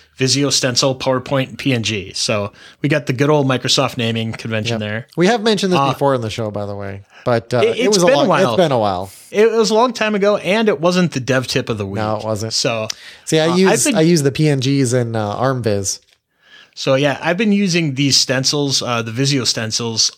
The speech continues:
Speaker 1: all week long, and it's been actually, uh, making whatever I've been doing look a lot better.
Speaker 2: Yeah, no, they're awesome. I did that. Uh, I was working with a partner,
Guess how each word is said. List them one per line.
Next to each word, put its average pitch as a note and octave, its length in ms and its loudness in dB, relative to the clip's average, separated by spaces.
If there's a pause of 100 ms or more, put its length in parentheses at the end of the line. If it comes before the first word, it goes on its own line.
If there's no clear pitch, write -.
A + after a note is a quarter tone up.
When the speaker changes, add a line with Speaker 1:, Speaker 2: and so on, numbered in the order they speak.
(140)
Speaker 1:
all C3+ 220 2
week C#3 260 2
long, A2 380 -4 (220)
and A2 360 -4
it's C3 380 -6
been C#3 220 0
actually, B2 600 0 (120)
uh, G2+ 260 -8 (640)
making C3+ 720 0 (260)
whatever C#3+ 320 2
I've B2+ 160 0
been B2 180 0
doing A2+ 440 2 (400)
look A#2+ 160 0
a A#2+ 60 -2
lot A2+ 280 0
better. G2 300 -4
Speaker 2:
Yeah, A2+ 200 0
no, B2 160 0
they're C3 140 2
awesome. A#2+ 460 0 (380)
I D3+ 100 2
did E3+ 180 2
that. E3 320 2
Uh, D3 80 2
I C#3 80 2
was C3 160 -2
working F#3+ 260 0
with D3 120 2
a A#2+ 40 0
partner, A#2+ 520 -4